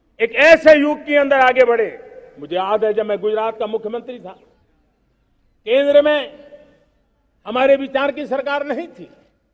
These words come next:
लेकिन मेरे गुजरात में हर जगह पे मैं एक ही मंत्र लेके चलता था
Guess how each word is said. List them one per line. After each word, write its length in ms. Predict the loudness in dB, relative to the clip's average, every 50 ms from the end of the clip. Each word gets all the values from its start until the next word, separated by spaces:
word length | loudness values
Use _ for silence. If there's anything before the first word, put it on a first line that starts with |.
| _ _ _ _ _ _ _ _ _ _ _ -10
लेकिन 280 | -8 -6 -6 -6 -6 -4
मेरे 260 | -2 0 0 0 0
गुजरात 520 | -2 -2 -2 0 0 0 0 -2 -4 -4
में 160 | -4 -4 -4
हर 200 | -2 -2 -4 -4
जगह 280 | -2 -2 -2 0 -2 -2
पे 140 | -2 -4 -4
मैं 140 | -2 0 2
एक 180 | 2 2 2
ही 100 | 0 -4
मंत्र 340 | -8 -6 -8 -10 -10 -10 -8
लेके 260 | -6 -6 -6 -8 -8
चलता 380 | -10 -10 -10 -10 -8 -8 -10 -10
था 220 | -10 -14 -20 -20